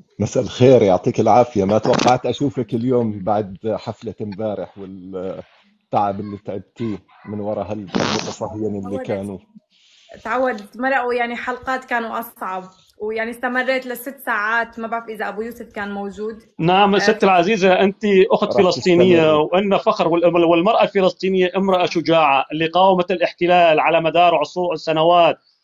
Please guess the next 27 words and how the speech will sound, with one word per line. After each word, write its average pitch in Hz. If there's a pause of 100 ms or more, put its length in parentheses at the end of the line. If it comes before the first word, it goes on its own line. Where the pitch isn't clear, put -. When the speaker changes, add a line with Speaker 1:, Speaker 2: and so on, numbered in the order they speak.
(380)
Speaker 3:
وقاومت 202
كل 202
شيء، 196
فامرأة 175
قوية. 151 (200)
فأنت 170
امرأة 190
Speaker 1:
نعم. 170
Speaker 3:
فلسطينية 180
يسند 185
فيك 196
الظهر 185
وترفع 185
لك 185
القبعة. 143 (420)
لكل 185
امرأة 285
فلسطينية، 233
مش 240
لكل 208
امرأة 196
فلسطينية، 170
أنت 196
قادرة 196
على 180
النجاح 180
دائمًا. 147